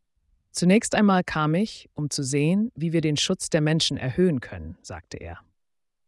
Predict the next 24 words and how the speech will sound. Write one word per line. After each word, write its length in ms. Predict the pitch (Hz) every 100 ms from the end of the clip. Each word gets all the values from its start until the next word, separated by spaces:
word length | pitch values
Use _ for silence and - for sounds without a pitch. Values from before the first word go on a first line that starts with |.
| -
"Es 120 | 214
ist 140 | 202
nicht 240 | 240 - 165
einfach. 540 | 208 - 85 - - _ _ _ -
Als 200 | 139 -
Büro 320 | 147 151 175
des 180 | 156 -
Hohen 200 | 160 147
Kommissars 580 | 143 131 - 147 180
der 100 | -
Vereinten 380 | 131 - 147 -
Nationen 540 | 135 117 - 147 170 151
für 120 | 123
Menschenrechte, 800 | 123 139 123 110 98 - 180 208 - _ _ -
O 160 | 139
H 140 | 127 117 -
R, 300 | 147 165 196 _ _
leiten 380 | 151 170 202 196
wir 100 | 175
das 160 | 147 -
Schutzcluster 640 | 180 - - 156 - 151
mit 200 | 131 123
anderen 400 | - 165 170 160 -
U-N-Organisationen 1400 | 151 147 156 - 135 127 117 110 110 - 139 147 175